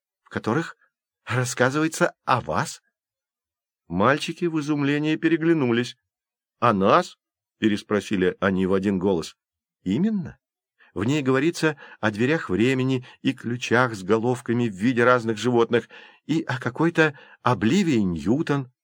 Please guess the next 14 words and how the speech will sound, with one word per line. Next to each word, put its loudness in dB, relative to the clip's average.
«Но 2
этого 2
не 0
может 0
быть!» -2
воскликнул -4
Рик. -8
«Это -2
история, 2
я -2
хочу -6
сказать, 2
это -2
же 0